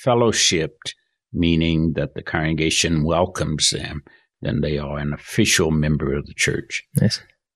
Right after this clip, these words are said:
Speaker 2: And that baptism, is that w-, specifically in a Baptist congregation that
Speaker 1: Uh,
Speaker 2: they've previously had?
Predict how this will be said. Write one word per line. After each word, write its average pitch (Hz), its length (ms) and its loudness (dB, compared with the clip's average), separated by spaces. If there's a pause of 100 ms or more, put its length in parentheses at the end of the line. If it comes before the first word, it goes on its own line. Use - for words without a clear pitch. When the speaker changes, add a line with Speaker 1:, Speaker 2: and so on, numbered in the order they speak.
(120)
Speaker 2:
And 135 180 2
that 127 140 2
baptism, 117 560 2
is 107 100 4
that 117 160 2 (200)
w-, 127 240 0
specifically 113 580 2
in 110 80 4
a 98 60 2 (160)
Baptist 110 600 0 (260)
congregation 135 640 4
that 113 160 4
Speaker 1:
Uh, 117 80 -6
Speaker 2:
they've 107 340 2
previously 117 420 4
had? 113 180 4